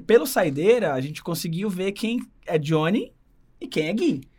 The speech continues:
Porque, por exemplo, sai uma notícia de política, que eu e o Gui, nós conversamos muito e nós começamos muito políticos, né, Gui? A gente falava muito sobre política, a gente começou a entender que, mano, o mundo já tá difícil. Eu acho que ninguém quer ouvir sobre política no episódio que tem logo de duas garrafas de cerveja. Também alinhamos isso aí. Mas eu acho que o que foi interessante foi que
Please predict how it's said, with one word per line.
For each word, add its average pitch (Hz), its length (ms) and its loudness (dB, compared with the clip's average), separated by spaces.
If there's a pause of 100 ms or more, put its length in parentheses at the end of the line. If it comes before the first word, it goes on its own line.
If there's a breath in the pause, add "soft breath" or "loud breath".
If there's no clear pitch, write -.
(320 soft breath)
Porque, 165 360 0
por 185 120 0
exemplo, 160 360 -2
sai 165 120 0
uma 175 140 -2
notícia 208 760 0
de 160 100 -6
política, 208 460 -2
que - 220 -10
eu 190 160 2
e 247 40 2
o 226 60 2
Gui, 165 200 0
nós 196 160 -4
conversamos 170 480 -4
muito 180 400 -2
e 202 180 -2 (140)
nós 170 220 -4
começamos 202 440 -2
muito 214 200 -4
políticos, 160 500 0
né, 135 140 0
Gui? 131 100 -4
A 113 40 -4
gente 117 140 -10
falava 139 240 -4
muito 165 160 -8
sobre 170 160 -8
política, 156 260 -8
a 160 40 -4
gente 160 80 -10
começou 160 240 -6
a 160 40 -2
entender 151 320 -4
que, 160 120 -8
mano, 139 340 -4
o - 60 -4
mundo 175 220 2
já 180 100 0
tá - 100 2
difícil. 180 680 -4
Eu 143 80 2
acho 151 160 0
que - 100 -6
ninguém 156 240 -2
quer 220 140 2
ouvir 170 160 2
sobre 185 180 -2
política 170 560 -4
no 196 80 -4
episódio 160 640 0
que 170 100 -10
tem 175 160 0
logo 160 320 2
de 170 80 0
duas 175 400 -2
garrafas 156 460 -2
de - 80 -10
cerveja. 160 520 0
Também 135 360 2
alinhamos 165 520 0
isso 180 200 -4
aí. 190 320 -4
Mas 156 160 -2
eu 185 80 4
acho 202 80 0
que 220 60 -4
o - 20 -2
que 214 100 -2
foi 214 160 0
interessante 214 800 0
foi 180 300 -6
que 180 500 -8